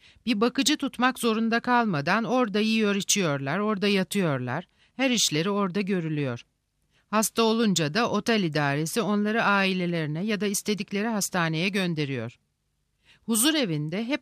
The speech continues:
aynı ihtiyarlarla baş başa kalmak sıkıntısı çekmeden, otelden gelip geçen değişik kişilerle tanışıp konuşuyorlar, dış dünyayla ilişkileri kopmuyor,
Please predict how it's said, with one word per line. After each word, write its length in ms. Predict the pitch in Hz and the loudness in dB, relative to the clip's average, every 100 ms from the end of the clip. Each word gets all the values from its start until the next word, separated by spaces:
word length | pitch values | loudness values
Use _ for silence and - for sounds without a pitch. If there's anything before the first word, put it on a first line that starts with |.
| 165 | 2
aynı 260 | 233 262 226 | 2 4 2
ihtiyarlarla 800 | 180 - 202 185 190 208 180 165 | 0 0 2 2 2 2 2 0
baş 240 | 202 - | 0 0
başa 200 | 170 175 | 0 -2
kalmak 460 | 180 175 175 196 - | 0 0 2 0 0
sıkıntısı 500 | 180 165 151 156 156 | -4 -4 -4 -2 -2
çekmeden, 680 | 196 190 - 135 131 151 214 _ _ _ | -2 -2 -2 -4 -2 -4 -6 _ _ _
otelden 640 | - 214 247 240 240 254 262 | -6 -2 2 2 2 0 2
gelip 300 | 220 220 - | 0 0 -2
geçen 380 | 185 190 202 | -2 0 0
değişik 380 | 190 190 190 247 | 0 2 0 0
kişilerle 540 | 196 - 202 196 156 185 | -2 0 0 -2 -2 -2
tanışıp 480 | 190 170 - 185 | -2 0 0 -2
konuşuyorlar, 840 | - 180 170 - 156 127 123 156 - _ _ _ _ | -4 -2 0 0 0 -2 -2 -4 -6 _ _ _ _
dış 260 | 220 277 - | 0 2 2
dünyayla 480 | 226 208 190 185 180 | 0 2 2 2 0
ilişkileri 580 | 180 180 - 185 190 208 | 0 0 0 -2 -4 -4
kopmuyor, 680 | 220 208 - 156 127 165 | -4 -4 -4 -6 -4 -6